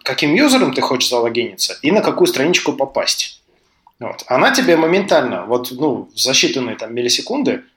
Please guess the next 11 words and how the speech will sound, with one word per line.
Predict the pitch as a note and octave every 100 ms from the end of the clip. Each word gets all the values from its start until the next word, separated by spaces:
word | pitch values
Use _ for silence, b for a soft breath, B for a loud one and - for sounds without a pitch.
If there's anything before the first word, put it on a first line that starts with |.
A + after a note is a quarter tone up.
| _
делает, | A#2 C#3+ D3+ C3+ B2+ B2+
э, | B2 A2+ A2+
новую | B2+ C3 B2
сессию | - C4 - F3 C#3+ - _ _
и | D3+
перенаправляет | D#3+ C#3 C3+ B2+ B2 F3+
тебя | F3+ B2
сразу | A#2+ D3 C3
на | B2+
эту | B2 B2+
страничку. | - B2 G#2+ - -